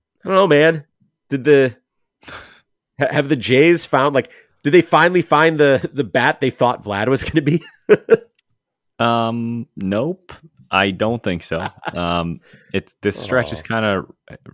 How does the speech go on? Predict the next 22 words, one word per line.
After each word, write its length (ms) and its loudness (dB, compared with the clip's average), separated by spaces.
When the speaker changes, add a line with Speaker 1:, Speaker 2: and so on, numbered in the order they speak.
Speaker 2:
I 80 -10
couldn't 280 -8
think 160 -6
of 60 -4
the 100 -4
name, 300 -4
and 80 -6
I 80 -8
finally 380 -6
got 220 -6
it. 120 -8
I 100 -8
don't 100 -8
know 80 -6
if 120 -12
you 60 -4
remember 640 -8
a 100 -14
long, 360 -8
long 260 -12
time 260 -14
ago 340 -14